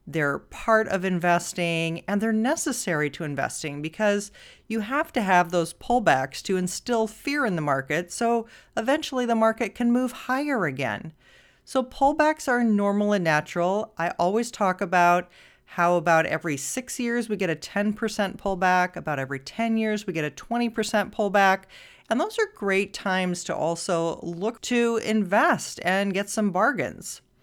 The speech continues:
This market has been going up so much and so strongly that you almost couldn't even get in because it just kept going up, pausing slightly, going up and going up some more.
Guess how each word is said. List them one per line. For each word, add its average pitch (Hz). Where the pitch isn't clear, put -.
This 262
market 196
has 175
been 165
going 165
up 147
so 262
much 175
and 180
so 233
strongly 214
that 240
you 240
almost 214
couldn't 254
even 226
get 202
in 175
because 196
it 208
just 196
kept -
going 135
up, 285
pausing 269
slightly, 226
going 143
up 233
and 247
going 113
up -
some -
more. 240